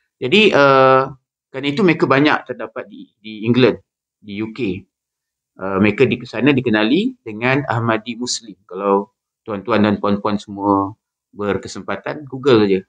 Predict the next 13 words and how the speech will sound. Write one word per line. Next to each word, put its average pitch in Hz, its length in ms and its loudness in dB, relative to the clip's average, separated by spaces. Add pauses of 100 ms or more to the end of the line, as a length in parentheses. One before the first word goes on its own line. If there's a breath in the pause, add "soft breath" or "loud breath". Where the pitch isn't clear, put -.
(400)
Cari 101 280 -6
Ahmadi, 101 520 0 (480)
Ahmadi 104 480 0
Muslim 107 480 -2
di 95 400 -4
mana? 101 320 0 (500)
Di 92 540 0 (320)
England, 104 560 0 (120)
even 101 280 -4
di 98 400 2 (240)
Singapore, 104 840 0 (320)
di 98 280 -8
Indonesia. 101 800 2